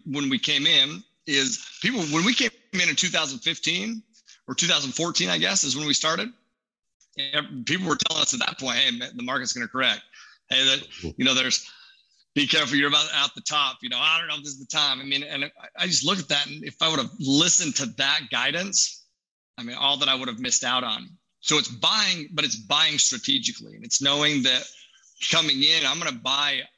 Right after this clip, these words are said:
uh, off of speculation. No, I'm gonna buy off of cash flow, and I'm gonna buy off of value adds that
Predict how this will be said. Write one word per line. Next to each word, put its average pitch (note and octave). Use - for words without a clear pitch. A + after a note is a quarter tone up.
uh, C3
off D#3
of A#2+
speculation. E3
No, C#3+
I'm C#3
gonna D3
buy C#3+
off C3+
of A#2
cash D#3+
flow, F#3
and D#3
I'm D3+
gonna D3
buy C#3+
off C#3+
of C3
value D3+
adds C#3
that C3+